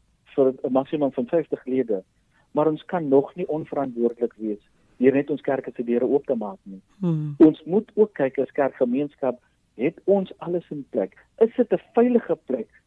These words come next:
Speaker 1: vir ons gemeente om terug na toe te kan kom? Maar dit be-, dit hinder nie ons, weer eens soos ek gesê het vroeër, om innovative te wees in terme van ons ministry nie.
Speaker 2: Hmm.
Speaker 1: Ondersteuning,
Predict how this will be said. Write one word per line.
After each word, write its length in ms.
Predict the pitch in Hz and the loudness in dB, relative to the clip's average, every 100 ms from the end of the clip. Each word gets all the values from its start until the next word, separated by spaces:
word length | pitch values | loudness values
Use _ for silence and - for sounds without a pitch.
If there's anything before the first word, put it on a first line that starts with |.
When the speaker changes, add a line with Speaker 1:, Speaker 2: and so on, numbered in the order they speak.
| _ _ - _ - | _ _ -20 _ 0
Speaker 1:
vir 100 | 143 | 0
ons 140 | 139 | 0
gemeente 400 | - 139 127 143 | -2 0 0 0
om 180 | 127 127 | -2 0
terug 240 | 135 127 139 | 2 2 0
na 180 | 127 | -4
toe 120 | 117 127 | -4 -8
te 80 | |
kan 180 | 117 107 - | -8 -10 -10
kom? 240 | 101 82 - _ _ _ _ - - - _ _ | -12 -12 -14 _ _ _ _ -20 -20 -20 _ _
Maar 220 | - 151 233 | -2 -2 4
dit 200 | 190 - | 2 4
be-, 160 | 254 - _ 131 | 2 2 _ -4
dit 180 | 160 202 | 2 4
hinder 320 | 127 135 196 185 | 4 2 2 0
nie 220 | 165 165 - | -2 -4 2
ons, 520 | 151 127 107 - _ _ _ _ | 2 2 -2 -12 _ _ _ _
weer 200 | 131 131 | -2 2
eens 140 | 131 135 | 2 0
soos 140 | 127 | -6
ek 100 | 127 | -8
gesê 300 | - 123 123 | -8 -6 -4
het 120 | 120 | -4
vroeër, 340 | - 113 113 120 _ _ _ - | -4 -2 0 0 _ _ _ 2
om 180 | 156 - | 2 2
innovative 480 | 180 190 170 165 - | -4 0 0 -2 -6
te 100 | 135 | -4
wees 220 | 113 - | -4 -4
in 80 | 123 | -4
terme 280 | 135 127 127 | -2 -2 -2
van 160 | 131 | -2
ons 140 | 120 120 | -2 0
ministry 520 | 120 165 160 240 208 | -2 -2 -6 -10 -10
nie. 120 | 180 - _ | -12 -16 _
Speaker 2:
Hmm. 380 | 196 180 151 147 143 _ _ _ - - - - | -2 0 0 -4 -12 _ _ _ -18 -16 -8 2
Speaker 1:
Ondersteuning, 720 | 147 160 - 190 170 98 | 4 4 0 -2 -2 -4